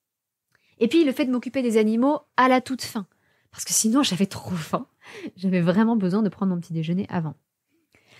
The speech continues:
Donc, une fois que j'ai ordonné un peu tout ça, que tout ça était logique et cohérent, j'ai essayé de réduire au maximum ce que j'appelais tout à l'heure la friction, c'est-à-dire les efforts que me demandait chacune de ces tâches. Parce que moins ça vous demande d'efforts de faire quelque chose,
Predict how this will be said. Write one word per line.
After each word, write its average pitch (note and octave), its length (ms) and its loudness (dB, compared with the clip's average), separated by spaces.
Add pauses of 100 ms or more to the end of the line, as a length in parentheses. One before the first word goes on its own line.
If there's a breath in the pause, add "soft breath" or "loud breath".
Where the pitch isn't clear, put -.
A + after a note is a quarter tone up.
(120 soft breath)
Donc, A3+ 140 2
une D4 120 0
fois F#4+ 180 4
que E4 80 0
j'ai C4+ 100 4
ordonné D4 320 2
un D#4 60 2
peu B3 120 -6
tout A3 120 -10
ça, G#3+ 260 -4
que - 80 -10
tout - 100 -10
ça D#4+ 120 0
était G#3 120 0
logique G#3 640 0
et F#3+ 60 0
cohérent, G#3 500 -4 (760)
j'ai G3+ 220 4
essayé D4 260 2
de B3+ 100 2
réduire A#3+ 300 2
au A#3+ 40 2
maximum A#3 640 0
ce A#3+ 80 -8
que F3+ 120 -10
j'appelais F#3 240 -6
tout - 120 -12
à G#3 40 -6
l'heure A#3+ 100 -2
la A3+ 100 4
friction, - 600 -4
c'est-à-dire G#3 260 0
les G3 240 4
efforts C#4 440 0
que A3+ 100 -2
me G#3 100 0
demandait G3+ 400 2 (360 soft breath)
chacune D4+ 480 0
de A#3 80 2
ces G#3 180 -2
tâches. - 380 -14 (1000)
Parce G3+ 160 -6
que A#3+ 100 2
moins D4 440 4
ça B3+ 200 2
vous C#4 120 0
demande A3+ 320 2
d'efforts A3 380 0
de F#3 80 -6
faire A#3 180 -10
quelque G3+ 260 -8
chose, F3+ 440 -6